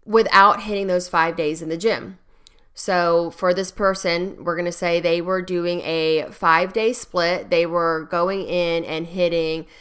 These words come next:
their back and biceps. They were doing their shoulders and chest.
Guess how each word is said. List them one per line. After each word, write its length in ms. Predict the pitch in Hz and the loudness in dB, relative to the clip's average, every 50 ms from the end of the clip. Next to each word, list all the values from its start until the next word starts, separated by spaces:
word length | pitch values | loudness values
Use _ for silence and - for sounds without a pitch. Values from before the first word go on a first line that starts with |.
| - - - - | -20 -20 -12 -6
their 220 | - 180 175 175 | -2 -2 0 0
back 360 | 170 175 185 165 160 165 165 | 0 2 4 4 4 4 2
and 140 | - 180 175 | -2 -4 -2
biceps. 720 | 170 170 156 143 151 156 - - 131 - - - - - - | 0 0 0 0 -2 -4 -6 -6 -6 -8 -8 -10 -12 -10 -6
They 180 | - 170 170 | -2 0 0
were 140 | 175 170 170 | 0 0 -2
doing 280 | 170 180 175 175 175 175 | -2 -4 -4 -4 -4 -4
their 120 | 170 175 | -4 -4
shoulders 480 | 175 - 190 175 175 175 180 175 175 175 | -6 -4 -4 -4 -2 -2 -4 -4 -6 -8
and 100 | 175 175 | -10 -10
chest. 460 | - - 185 170 - - 208 - | -8 -8 -6 -6 -6 -8 -10 -14